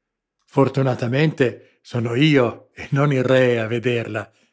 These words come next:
aggiunse con un sorriso. "Ma", e si volse al negro, "fa proprio lo stesso, penso, purché i colori siano gai."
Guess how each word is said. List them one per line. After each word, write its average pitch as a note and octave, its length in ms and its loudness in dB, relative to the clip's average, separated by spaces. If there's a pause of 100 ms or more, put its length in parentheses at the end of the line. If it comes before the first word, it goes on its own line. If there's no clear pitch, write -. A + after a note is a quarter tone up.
aggiunse A2 480 -10
con A2+ 160 -8
un G#2+ 140 -8
sorriso. G#2 680 -10 (640)
"Ma", - 500 -2 (600)
e - 120 -14
si - 140 -18
volse G2 300 -12
al F#2+ 120 -10
negro, F#2+ 640 -14 (640)
"fa - 300 0
proprio C#3 320 2
lo B2+ 80 0
stesso, C#3 440 2
penso, C3 560 -2 (240)
purché C3 300 0
i B2+ 60 2
colori B2+ 340 2
siano A2+ 260 -4
gai." A2 420 -6